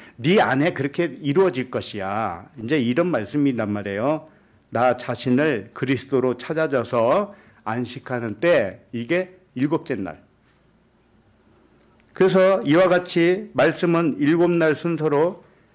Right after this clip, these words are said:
언약이 이루어져 가는 하나님의 일입니다. 오늘은 사도행전 첫 번째 일곱째 날까지 이 성령의 바퀴를 한 바퀴 돌려봤습니다.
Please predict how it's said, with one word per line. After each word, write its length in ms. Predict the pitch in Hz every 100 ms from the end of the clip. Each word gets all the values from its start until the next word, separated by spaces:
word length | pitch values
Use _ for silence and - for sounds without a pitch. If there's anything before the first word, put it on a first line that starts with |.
| _ _
언약이 480 | 117 143 170 160 156
이루어져 420 | 139 151 165 160
가는 380 | 147 147 160 175
하나님의 640 | - 185 175 165 156 139
일입니다. 680 | 151 160 156 127 117 127 226 - _ _ _ _ _ _ _ _ _ _ _ _ _ _ _ -
오늘은 680 | 123 135 135 156 170 151 - _ _ _ _ _
사도행전 1080 | - 156 160 151 139 127 131 117 131 160 143 - _ _
첫 220 | 147 147
번째 880 | 160 143 - 131 110 101 117 156 - _ _ _ _ _ _ _ -
일곱째 500 | 117 131 143 147 135
날까지 960 | 127 113 - 107 101 135 120 90 - _ _ _ _ _
이 140 | 107
성령의 840 | 107 - 160 165 156 139 127 107 - _ _ _ _
바퀴를 800 | - 123 - 123 107 147 165 165 _
한 200 | - 160
바퀴 280 | 156 156 117
돌려봤습니다. 920 | - 120 113 107 104 117 98 87 80